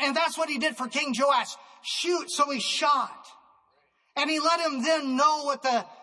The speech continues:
the meaning of that arrow was. He said, "That arrow represents deliverance from Syria."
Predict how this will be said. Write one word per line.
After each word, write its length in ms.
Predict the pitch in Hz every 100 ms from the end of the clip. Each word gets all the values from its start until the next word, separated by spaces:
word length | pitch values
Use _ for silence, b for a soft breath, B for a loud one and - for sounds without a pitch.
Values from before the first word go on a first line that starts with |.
| -
the 120 | 240
meaning 580 | 247 277 349 370 339 269
of 120 | 247 240
that 220 | 247 240 - -
arrow 420 | 294 294 262 220
was. 600 | 190 156 147 - - - _ _ _ _ _ _
He 120 | 269
said, 160 | 247 311
"That 220 | 302 302 -
arrow 760 | 302 330 349 330 269 220 180 - - - - _ _ -
represents 880 | 220 311 320 294 277 254 294 - -
deliverance 1120 | 262 247 247 311 294 254 208 175 - - - - _ _ _ _ _ _ _ _ _ _
from 600 | - - 311 320 277 208 151 - - - _ -
Syria." 760 | - - 330 339 277 226 160